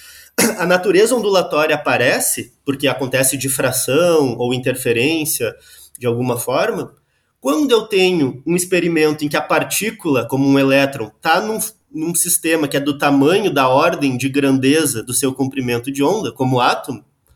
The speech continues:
é só a onda que vai funcionar também. Então ele pega esses dois princípios e tenta, por analogia, chegar nas características dessa onda.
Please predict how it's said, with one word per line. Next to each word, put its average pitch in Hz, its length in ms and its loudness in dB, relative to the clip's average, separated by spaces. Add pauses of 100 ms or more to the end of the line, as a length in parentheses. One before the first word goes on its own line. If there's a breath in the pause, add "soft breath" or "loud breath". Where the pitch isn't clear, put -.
(540)
é 165 100 -2
só 214 300 2
a 254 100 6
onda 220 360 0
que 240 140 -8
vai 180 300 0
funcionar 175 580 -2
também. 160 460 -4 (520 loud breath)
Então 143 240 0
ele 165 280 -2 (160)
pega 220 360 2
esses 170 320 -2
dois 156 360 2
princípios 185 680 -8
e 180 80 -10
tenta, 185 300 -2
por 269 340 0
analogia, 175 800 0
chegar 160 760 -2
nas 156 160 0
características 175 1000 -2
dessa 147 340 -2
onda. 117 240 -2